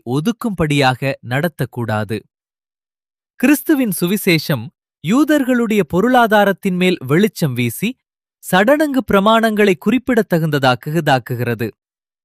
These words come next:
புதிய சத்தியங்கள் வெளிப்படுத்தப்பட்டு, ஆதியிலிருந்து அறிந்திருந்தவைகள் தெளிவான வெளிச்சத்திற்குள் கொண்டுவரப்படும்போது, தாம் தெரிந்து கொண்டவர்களோடு தேவன் நடந்து கொண்ட விதங்களில்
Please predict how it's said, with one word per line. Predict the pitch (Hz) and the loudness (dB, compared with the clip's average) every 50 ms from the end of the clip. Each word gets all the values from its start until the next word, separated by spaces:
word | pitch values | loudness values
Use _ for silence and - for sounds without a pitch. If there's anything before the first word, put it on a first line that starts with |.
| _ _ _ _ _ _ | _ _ _ _ _ _
புதிய | - 269 269 302 294 277 - - | -2 2 4 6 4 4 4 2
சத்தியங்கள் | 190 180 - - 214 208 196 185 180 175 156 | -2 -2 -2 0 0 0 0 2 2 2 2
வெளிப்படுத்தப்பட்டு, | 131 135 151 196 - - 175 147 139 - 131 110 - 123 110 _ - 175 240 - _ _ _ _ _ _ _ _ _ - | 2 2 2 2 0 0 -2 -2 -2 -2 -4 -4 -4 -6 -6 _ -4 -4 -4 -4 _ _ _ _ _ _ _ _ _ 0
ஆதியிலிருந்து | 120 151 208 247 233 254 254 254 254 240 247 247 247 262 269 262 | 4 4 4 4 4 2 2 2 4 4 4 2 2 2 2 2
அறிந்திருந்தவைகள் | 190 165 170 214 233 233 208 226 208 202 196 202 185 185 180 170 185 185 180 - _ _ _ _ | 2 4 2 2 0 0 2 2 2 2 0 0 2 2 2 2 2 0 0 -4 _ _ _ _
தெளிவான | - 165 170 196 226 254 233 262 254 262 262 254 214 | -2 0 2 2 2 2 4 4 4 4 2 0 0
வெளிச்சத்திற்குள் | 165 175 202 208 - - 208 - - 196 175 - 196 170 151 - 156 | 2 2 2 2 0 0 -4 -2 -2 -6 -4 -2 -2 -4 -2 -2 -2
கொண்டுவரப்படும்போது, | 165 196 196 220 180 175 156 135 - 135 127 127 123 117 110 110 107 101 127 180 240 - _ _ _ _ _ _ _ _ _ _ _ | -2 2 2 2 2 2 2 0 0 -2 -2 -2 -2 -4 -2 -4 -4 -2 -2 -2 -4 -4 _ _ _ _ _ _ _ _ _ _ _
தாம் | - 175 185 185 175 - | 2 2 2 2 0 0
தெரிந்து | - 196 180 277 294 294 277 | 0 2 2 2 0 -2 -2
கொண்டவர்களோடு | 254 240 226 214 220 202 202 202 180 196 190 190 190 175 185 185 165 _ _ _ _ _ _ 120 | -2 0 0 2 2 2 2 2 2 2 4 4 4 4 2 2 0 _ _ _ _ _ _ -4
தேவன் | - 160 185 240 262 240 254 247 208 - | 2 4 4 4 4 2 0 -2 -2 -4
நடந்து | 139 139 147 160 220 233 240 247 | -2 0 2 2 2 2 0 0
கொண்ட | - 208 190 175 170 147 | 0 0 2 2 2 2
விதங்களில் | 127 131 139 185 180 165 160 151 165 151 113 | 0 0 0 0 0 2 2 2 2 2 0